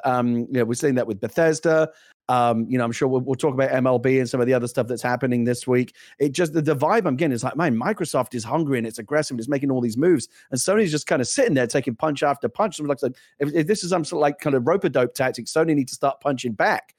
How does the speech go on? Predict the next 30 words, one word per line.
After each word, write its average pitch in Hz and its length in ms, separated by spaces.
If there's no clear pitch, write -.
'Cause 131 200
right 170 260
now, 143 500
you 147 120
know, 135 120
Sony 165 420
is 131 200
like, 131 320
you 151 60
know, 131 120
Ali 147 340
on 131 100
the 120 100
ropes 160 380
and 123 100
my, 143 140
and 127 220
Phil 185 160
Spencer 170 320
is 131 80
fucking 147 280
George 160 280
Foreman, 170 400
just 147 180
beating 165 220
the 147 80
shit 247 240
out 131 180
of 117 80
him. 113 180